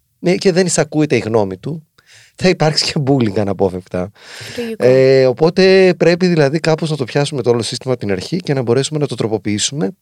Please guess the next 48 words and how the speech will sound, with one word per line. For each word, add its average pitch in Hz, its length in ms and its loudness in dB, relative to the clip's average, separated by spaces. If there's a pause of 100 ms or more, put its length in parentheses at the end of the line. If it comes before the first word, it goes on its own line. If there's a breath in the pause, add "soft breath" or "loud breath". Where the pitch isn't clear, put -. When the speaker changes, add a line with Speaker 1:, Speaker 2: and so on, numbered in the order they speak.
(280)
Speaker 1:
ώστε 131 220 0
να 127 80 2
καταλήξουμε, 123 640 0 (500 loud breath)
φυσικά 120 340 0
με 123 100 2
πάρα 143 260 2
πολύ 104 480 0
κόπο, 123 460 2 (260 loud breath)
όχι 180 260 2
μόνο 208 240 4
μεταφέρουμε 123 560 2
πληροφορίες 104 800 2
και 131 140 0
να 120 100 4
λέμε, 113 360 2
όπως 127 200 0
είπες, 135 160 0
για 143 100 2
την 117 80 -4
προσβασιμότητα 117 760 2
σε - 160 2
όλα 175 200 6
τα 127 100 -2
σημεία, 98 380 -2
όχι 127 160 -4
μόνο 156 140 2
στα 143 140 -2
πεζοδρόμια, 113 800 2 (360 loud breath)
ε, 110 520 4
Speaker 2:
Όχι, 110 140 -2
Speaker 1:
στα - 220 0
Speaker 2:
όχι, 120 100 4
Speaker 1:
ταξίδια 233 320 4
και - 80 6
τα 107 60 2
Speaker 2:
δεν 107 40 2 (100)
Speaker 1:
λοιπά, - 100 4
Speaker 2:
είναι, 294 80 0 (160)
Speaker 1:
αλλά 160 140 4
Speaker 2:
δεν 156 100 6
Speaker 1:
και 285 60 2
Speaker 2:
είναι 254 100 2
Speaker 1:
στο 220 120 4
Speaker 2:
μόνο 156 120 4
αυτή 156 160 2
η - 40 6
Speaker 1:
εργασιακό, 143 260 4
Speaker 2:
προσβασιμότητα. 147 360 2